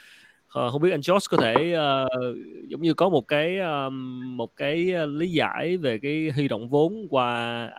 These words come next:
I D O và F O, ờ, là, là như thế nào, và có thể so sánh hoặc là dùng ví dụ nào đó, một cái từ nào đó nó dễ hiểu hơn để cho dễ hình dung về mặt nguyên lý, ờ, để cho những cái chủ doanh nghiệp mà còn đang, ờ,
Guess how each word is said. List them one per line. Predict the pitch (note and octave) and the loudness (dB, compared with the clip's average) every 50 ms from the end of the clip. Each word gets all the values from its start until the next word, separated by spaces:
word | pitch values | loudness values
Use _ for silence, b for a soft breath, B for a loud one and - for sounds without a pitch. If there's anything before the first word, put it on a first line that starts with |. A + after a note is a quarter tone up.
| B2+ B2+ | -2 -2
I | B2 B2+ B2+ B2+ | -2 0 -2 0
D | C3 C3 | 4 4
O | B2+ B2 B2 A2+ | 6 6 6 4
và | A#2 - | 2 0
F | - B2 D3 E3 | 0 0 -2 -2
O, | - - D3 C3 B2+ B2 B2 A#2+ A#2 _ b b b b b b b b b _ _ | -2 2 6 6 6 6 6 2 -2 _ b b b b b b b b b _ _
ờ, | - A2+ G#2+ G#2+ G#2+ G#2+ G#2+ G#2+ G#2+ G#2+ A2 | -8 -6 -4 -4 -4 -4 -4 -4 -6 -6 -6
là, | A2 G#2+ G#2 G#2 - _ - A2+ | -4 -4 -4 -6 -6 _ -12 -10
là | A2 G#2+ | -8 -4
như | B2 C3+ C3 | -4 -4 -2
thế | E3+ E3 | -2 -2
nào, | C#3+ C3 A2 G#2+ G2+ G2 G2 F#2+ G2 | 0 0 0 0 0 -2 -2 -4 -4
và | G2 G#2 G2+ G2 F#2+ F#2 _ _ _ _ _ _ _ _ _ _ _ _ _ _ _ _ | -4 -4 -4 -4 -6 -8 _ _ _ _ _ _ _ _ _ _ _ _ _ _ _ _
có | - - - | -2 0 2
thể | C#3 B2+ C#3 | 2 2 2
so | - - D#3 C#3+ | 4 4 4 6
sánh | - E3 F#3 A3+ | 6 4 4 6
hoặc | G3+ D#3 | 6 6
là | C3 B2 | 6 4
dùng | B2+ B2 A2+ B2 | 2 0 2 4
ví | D#3 G#3 F#3+ | 4 6 8
dụ | - B2+ A#2+ A#2+ C3+ | 8 8 8 6 4
nào | C3+ B2+ | 4 4
đó, | C3+ D#3+ | 4 4
một | E3 C#3 C3+ B2 - | 2 2 0 0 0
cái | - E3+ - | -2 2 4
từ | D3+ C#3 C3 | 4 6 6
nào | B2 A#2 | 4 4
đó | A#2+ C3+ D#3 F3+ G3+ A3 A3+ G#3+ - - - | 2 4 4 4 4 2 0 -2 -6 -10 -8
nó | C#3+ D3 E3+ F3+ | -6 -4 -4 -2
dễ | D#3 B2+ C3 D#3 | 0 0 2 2
hiểu | D#3 C3 A2+ A2+ C3+ D#3+ F3 | 2 2 2 2 2 2 2
hơn | E3 D#3 D3 C#3 | 2 2 0 0
để | C3 C3+ C#3+ | -2 -4 -2
cho | D3 | -2
dễ | C#3 C3 A#2+ C#3+ | -2 0 2 2
hình | E3 D3 B2+ | 2 2 4
dung | B2 D3 - - | 2 2 2 2
về | B2 | -4
mặt | A#2+ - | -4 0
nguyên | - C#3+ D3 D3 | 0 0 2 6
lý, | D3+ D3+ E3+ G#3 A#3+ - _ B B B B B B B B B B _ | 6 6 6 4 2 -2 _ B B B B B B B B B B _
ờ, | - G#2+ G#2+ G#2 G#2 G#2 | -10 -6 -4 -4 -4 -4
để | A2 A2+ A#2 A#2+ C3+ | -4 -2 -2 -2 -2
cho | - - C#3 C3 B2+ B2+ B2 A#2+ A#2+ A#2+ | -2 -2 0 0 0 0 0 -2 -2 -4
những | B2 B2 A#2+ A2+ G#2 A#2 B2 | -6 -8 -8 -8 -8 -8 -4
cái | - D3 C#3 C#3+ D#3 E3+ F3+ F3 - | -2 -2 0 0 0 -2 -2 -4 -2
chủ | - G#2+ B2 C3+ | -2 -2 0 0
doanh | C#3+ C3 | -2 0
nghiệp | B2 A2+ G2+ - _ _ - | 0 -2 -2 -4 _ _ -14
mà | A2+ A2+ G#2+ G#2+ G#2 G2 - - - | -12 -8 -6 -6 -6 -6 -8 -8 -8
còn | - A2+ A2+ | -6 -4 -2
đang, | A#2+ A#2+ B2 B2+ B2+ B2 B2 A#2+ A#2+ B2 | -2 -2 -2 -4 -6 -6 -6 -6 -4 -2
ờ, | A#2+ A#2 A#2 A#2 A2+ A2+ | 0 0 0 0 -2 -4